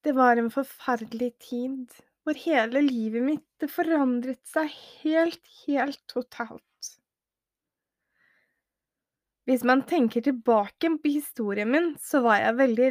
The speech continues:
redd å være i kontakt med de åndelige. Jeg ville ikke se dem, jeg ville i hvert fall ikke høre fra dem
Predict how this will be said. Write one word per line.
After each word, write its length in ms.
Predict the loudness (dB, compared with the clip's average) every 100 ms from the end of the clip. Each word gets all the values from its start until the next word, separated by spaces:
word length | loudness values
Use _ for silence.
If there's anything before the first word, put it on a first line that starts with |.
| 4
redd 260 | 2 2
å 80 | 0
være 300 | 2 2 0
i 20 |
kontakt 600 | -4 -6 -4 -10 -12 -6 -4
med 140 | 0
de 80 | -2
åndelige. 480 | -2 -8 -4 -2 -2 -6 _ _
Jeg 160 | 0 4
ville 300 | 4 4 -2
ikke 160 | -4
se 240 | -6 0 0 2
dem, 160 | 2 2
jeg 120 | 2
ville 180 | 2 2
i 40 | 0
hvert 180 | -4 -4
fall 160 | -2 -2
ikke 180 | 0 0
høre 320 | 0 -2 -6
fra 220 | -8 -2
dem 220 | 0 0